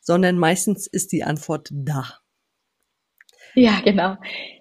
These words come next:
Speaker 2: Ja, das ist halt eine andere Art. Da geht's wirklich wieder ums gemeinsame Schauen, um, ums gemeinsame etwas finden, vielleicht auch dem Kind zu zeigen, „Schau mal, da ist ein Hund, da ist ein Hund, da ist ein Hund.“ Also gar nicht nur das Kind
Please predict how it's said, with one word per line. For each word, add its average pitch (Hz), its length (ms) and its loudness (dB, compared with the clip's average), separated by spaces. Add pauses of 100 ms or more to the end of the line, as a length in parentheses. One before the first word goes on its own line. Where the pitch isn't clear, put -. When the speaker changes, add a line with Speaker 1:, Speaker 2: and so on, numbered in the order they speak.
(160)
Speaker 2:
Ja, 214 260 6
das 233 180 0
ist 269 160 2
halt 285 180 4
eine 262 280 4
andere 233 500 2
Art. - 280 -2
Da 247 60 0
geht's 247 300 -2
wirklich 247 240 0
wieder 254 160 4
ums 247 180 -2
gemeinsame 220 640 0
Schauen, 220 500 2
um, 254 180 2
ums 220 240 -2
gemeinsame 214 760 2
etwas 214 340 -8
finden, 254 800 2 (320)
vielleicht 208 400 2
auch 208 160 2
dem 220 220 -2
Kind 214 240 -2
zu 214 120 -4
zeigen, 214 380 2
„Schau 233 220 -2
mal, 226 260 2
da 262 240 0
ist 254 140 -4
ein 233 100 2 (100)
Hund, 226 380 0
da 233 240 2
ist 233 120 -2
ein 214 180 0
Hund, 208 240 -2
da 214 160 4
ist 233 120 -4
ein 214 140 0
Hund.“ 208 160 2
Also 208 180 4
gar 214 220 2
nicht 220 200 -4
nur 220 220 4 (320)
das - 200 -2
Kind 226 400 2